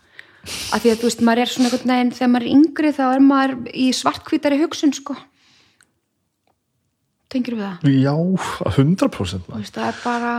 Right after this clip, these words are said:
Speaker 1: allir eru hálfvitar eða hvað, þú veist. En svo bara svona þroskast þetta pínu á manni, sko.
Speaker 2: Ég þurfti svolítið að læra það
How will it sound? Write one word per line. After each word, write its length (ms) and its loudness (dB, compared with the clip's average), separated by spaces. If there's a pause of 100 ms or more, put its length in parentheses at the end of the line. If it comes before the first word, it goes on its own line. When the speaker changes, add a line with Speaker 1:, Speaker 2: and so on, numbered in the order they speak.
Speaker 1:
allir 460 -8
eru 280 -4
hálfvitar 880 -4
eða 160 -6
hvað, 220 -8
þú 100 -6
veist. 400 -10 (360)
En 120 -6
svo 160 -4
bara 240 -4 (3500)
svona 280 -8 (1200)
þroskast 440 -6
þetta 140 -8
pínu 180 0
á 40 0
manni, 200 0
sko. 180 -14 (1300)
Speaker 2:
Ég 200 4
þurfti 220 2
svolítið 240 4
að 80 6
læra 240 6
það 300 0